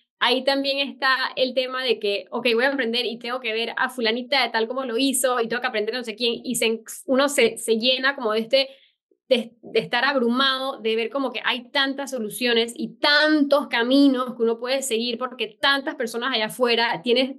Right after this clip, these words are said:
tienes tanto contenido que consumir y todo, entonces que no,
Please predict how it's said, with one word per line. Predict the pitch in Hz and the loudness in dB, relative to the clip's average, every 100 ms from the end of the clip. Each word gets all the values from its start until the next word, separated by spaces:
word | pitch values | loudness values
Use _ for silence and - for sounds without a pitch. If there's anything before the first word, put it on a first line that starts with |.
| _ | _
tienes | 262 277 277 - _ _ _ _ _ _ | -2 -2 -2 -12 _ _ _ _ _ _
tanto | 294 294 330 | 2 2 2
contenido | 262 220 254 311 311 | 2 2 4 4 4
que | 294 | 2
consumir | 247 240 247 277 311 294 | -2 -4 -2 4 6 6
y | 285 285 | 2 -2
todo, | 285 | 0
entonces | 269 247 262 277 - - _ _ _ | 0 -2 -4 -6 -8 -20 _ _ _
que | 254 | 2
no, | 254 277 285 285 294 | 6 6 6 2 -4